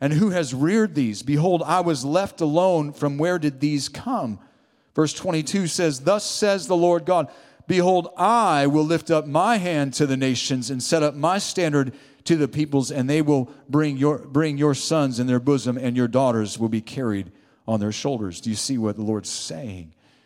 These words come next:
Many would come from the nations. Many, and, and, and, and Israel would extend, would ex-, have to enlarge its tent to make room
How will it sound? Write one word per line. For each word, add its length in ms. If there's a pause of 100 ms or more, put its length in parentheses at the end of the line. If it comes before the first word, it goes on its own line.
(720)
Many 300
would 240
come 600 (100)
from 220
the 80
nations. 580
Many, 320 (360)
and, 160
and, 200
and, 280
and 260
Israel 760 (120)
would 100
extend, 960
would 100
ex-, 340
have 240
to 100
enlarge 600
its 220
tent 320
to 100
make 240
room 560